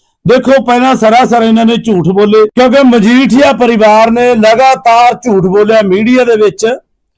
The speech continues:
ਕਹਿੰਦੇ ਜੀ, ਨਾ ਤਾਂ ਕੋਈ ਬੇਨਾਮੀ ਸੰਪਤੀ ਹੈ, ਔਰ ਨਾ ਸਾਡੇ ਕੋਲ, ਉਹਨਾਂ ਨੇ ਮੋਬਾਈਲਾਂ ਤੋਂ ਵੀ ਇਨਕਾਰ ਕਰ ਦਿੱਤਾ ਗਿਆ ਸੀ। ਦੇਖੋ, ਇਹਨਾਂ ਦੇ ਘਰ ਦੇ ਵਿੱਚੋਂ ਉਨੱਤੀ ਮੋਬਾਈਲ ਫੜੇ ਜਾਂਦੇ ਨੇ, ਪੰਜ ਲੈਪਟਾਪ ਫੜੇ ਜਾਂਦੇ ਨੇ,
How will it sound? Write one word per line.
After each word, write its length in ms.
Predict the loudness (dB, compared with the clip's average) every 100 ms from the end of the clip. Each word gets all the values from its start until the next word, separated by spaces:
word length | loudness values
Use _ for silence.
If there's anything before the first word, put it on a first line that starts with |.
| _ _
ਕਹਿੰਦੇ 280 | -4 0 0
ਜੀ, 140 | 0
ਨਾ 220 | 2 2 0
ਤਾਂ 180 | -2
ਕੋਈ 160 | -2 -2
ਬੇਨਾਮੀ 680 | -2 0 0 2 0 0 0
ਸੰਪਤੀ 680 | -2 -2 -2 -4 -2 0
ਹੈ, 100 | 0 -4 -10 _ _ _
ਔਰ 180 | 0 0
ਨਾ 260 | 2 0 0
ਸਾਡੇ 360 | 0 0 0
ਕੋਲ, 200 | -2 -2
ਉਹਨਾਂ 220 | -2 -2 -2
ਨੇ 100 | 0
ਮੋਬਾਈਲਾਂ 420 | 0 0 0 0
ਤੋਂ 120 | -2
ਵੀ 240 | 0 0
ਇਨਕਾਰ 460 | -2 -2 -2 0 0
ਕਰ 200 | -2 -4
ਦਿੱਤਾ 320 | -4 -2 -2
ਗਿਆ 180 | -2 -4
ਸੀ। 180 | -6 -14 -18 _ _ _ _ -2
ਦੇਖੋ, 220 | 0 2
ਇਹਨਾਂ 320 | 2 2 0
ਦੇ 120 | -2
ਘਰ 240 | 0 0 2
ਦੇ 140 | 0
ਵਿੱਚੋਂ 320 | 0 -2 -2
ਉਨੱਤੀ 380 | -2 -4 -6 -4
ਮੋਬਾਈਲ 360 | -2 0 -2 -2
ਫੜੇ 220 | -2 0
ਜਾਂਦੇ 320 | 0 -2 -2
ਨੇ, 160 | -4 -8 _ _ _ _ -2
ਪੰਜ 260 | 0 0
ਲੈਪਟਾਪ 640 | 0 0 -2 -2 -2 -2
ਫੜੇ 140 | -2 0
ਜਾਂਦੇ 280 | -2 0
ਨੇ, 100 | -2